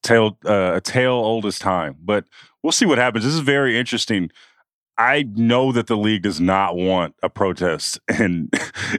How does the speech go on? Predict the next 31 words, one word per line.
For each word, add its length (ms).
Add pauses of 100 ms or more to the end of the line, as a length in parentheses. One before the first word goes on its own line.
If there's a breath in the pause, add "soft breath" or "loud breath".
in 140
Phoenix. 400
They 120
do 100
not 240
want 160
demonstrations 600
during 240
playoff 380
games, 200
especially 460 (220 loud breath)
the 100
thing 180
with 100
Al 160
Sharpton 480
is 380 (680 soft breath)
he 120
brings 260
attention 580 (120)
to 140
causes, 680 (140)
and 500
this 260
will 240
cause 360
nationwide 560
attention 680 (260)
and 520
just, 340 (800 loud breath)
it's 220